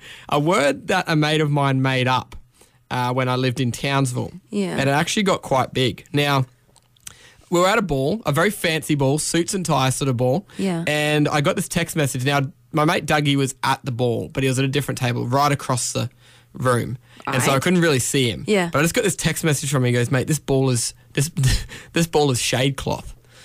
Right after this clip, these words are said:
Speaker 1: And I was like, "What?
Speaker 2: Shade
Speaker 1: Shade
Speaker 2: cloth?
Speaker 1: cloth? What is that?" Anyway, so when he sent it to me, I was confused, and I looked up to see where he was, and I stood up, and I just see this arm in the air.
Speaker 2: Yeah.
Speaker 1: And he's doing the hang ten symbol up in the
Speaker 2: Right.
Speaker 1: air.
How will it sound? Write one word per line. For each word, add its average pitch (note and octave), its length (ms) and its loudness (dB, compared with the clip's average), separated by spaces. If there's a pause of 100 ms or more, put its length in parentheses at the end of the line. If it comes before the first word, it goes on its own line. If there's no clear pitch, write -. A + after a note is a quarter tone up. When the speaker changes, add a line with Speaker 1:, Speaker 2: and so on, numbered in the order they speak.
(460)
Speaker 1:
And E3 140 2
I E3+ 60 2
was E3 120 2
like, E3 300 0 (680)
"What? C#4+ 120 2
Speaker 2:
Shade G#4 320 0
Speaker 1:
Shade - 240 -2 (100)
Speaker 2:
cloth? E4+ 160 0
Speaker 1:
cloth? - 400 -8 (300)
What A3+ 180 -2
is G#3+ 120 0
that?" A3 260 0 (220)
Anyway, D#3+ 420 0 (320)
so G3+ 200 0
when B3 120 4
he C4 60 0
sent G#3+ 200 -2
it F#3+ 60 -4
to E3 80 -2
me, E3+ 80 0
I D3+ 40 4
was C#3+ 80 0
confused, D#3+ 480 -2
and D3 80 2
I D3 40 2
looked G3+ 260 0
up C3 380 -2
to D3 100 -6
see D#3+ 220 0
where C#3+ 160 0
he B2+ 80 0
was, C3+ 360 0
and C3 80 -4
I C3+ 80 -2
stood F3 280 -2
up, D3+ 220 0 (220)
and D3+ 120 -2
I D#3+ 40 2
just E3 160 -4
see A#3 140 -4
this F3+ 200 -2
arm D3+ 280 2
in D3+ 120 4
the B2+ 180 2
air. - 140 -6 (120)
Speaker 2:
Yeah. G3+ 280 0 (320)
Speaker 1:
And D#3 120 0
he's D#3 140 2
doing F3+ 260 2
the D#3+ 120 2
hang C#3 300 -2
ten C3+ 260 0
symbol B2 460 0
up - 20 -6
in - 20 -2
the B2+ 60 2
Speaker 2:
Right. E3+ 340 2
Speaker 1:
air. C3 320 0